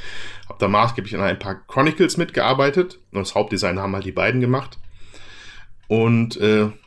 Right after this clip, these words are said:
ja, und da haben wir dann auf eine Karte gesetzt und da,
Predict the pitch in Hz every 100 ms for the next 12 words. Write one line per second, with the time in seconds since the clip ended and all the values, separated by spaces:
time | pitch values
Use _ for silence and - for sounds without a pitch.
0 | - 117 101 120 131 120 - 113 131 135
1 | 123 143 190 170 190 - - - - -
2 | - _ _ - - - - - - 120
3 | 127 135 147 - - 123